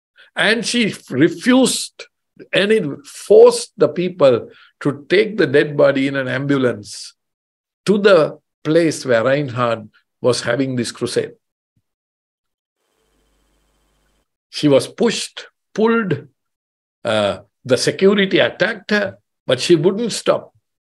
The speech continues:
And when they took him underground to the, to that place, and those people prayed, actually, this man came back to life three days later. The first person to convert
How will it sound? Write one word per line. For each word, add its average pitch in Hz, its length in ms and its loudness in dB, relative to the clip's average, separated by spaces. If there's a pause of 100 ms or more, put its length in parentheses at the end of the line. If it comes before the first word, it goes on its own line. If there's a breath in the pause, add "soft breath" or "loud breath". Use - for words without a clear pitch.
(460)
And 139 220 -2
when 180 220 0
they 170 100 0
took 196 240 -8
him 247 160 -2
underground 165 720 2 (100)
to 143 80 -8
the, 117 380 -6
to 143 100 -4
that 120 300 0
place, 160 480 -2 (640)
and 139 420 2
those 135 240 2
people 170 400 -4
prayed, 113 560 -2 (840)
actually, 127 680 -4 (340)
this 143 300 -4
man 131 320 -6
came 120 240 -4
back 117 220 0
to 117 60 -6
life 110 440 -8 (260)
three 123 160 -4
days 110 320 -6
later. 98 260 -12 (1200 soft breath)
The 139 100 2
first 226 480 -4
person 190 460 2
to 147 80 -6
convert 151 580 -2